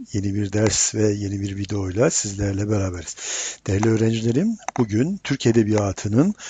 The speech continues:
tarihi dönemleri konusunu işleyeceğiz ve bu ünitemizdeki hem edebiyat konusu hem de dil bilgisi konuları üzerinde duracağız.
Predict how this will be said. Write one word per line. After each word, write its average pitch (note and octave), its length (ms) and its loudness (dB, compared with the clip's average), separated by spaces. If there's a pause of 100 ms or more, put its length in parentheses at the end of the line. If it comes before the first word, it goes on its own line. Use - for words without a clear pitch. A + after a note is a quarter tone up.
(160)
tarihi G#2 640 8
dönemleri G#2 680 6
konusunu G2+ 580 0 (180)
işleyeceğiz G#2+ 600 2 (380)
ve A#2+ 220 6 (140)
bu B2+ 200 4
ünitemizdeki G#2+ 1080 2
hem A2+ 300 2 (320)
edebiyat G#2+ 500 4
konusu B2 640 0
hem A2+ 180 2
de A2 200 0
dil A2+ 160 -2
bilgisi F#2+ 380 -2
konuları F#2 360 0
üzerinde F#2+ 440 2
duracağız. E2+ 420 -6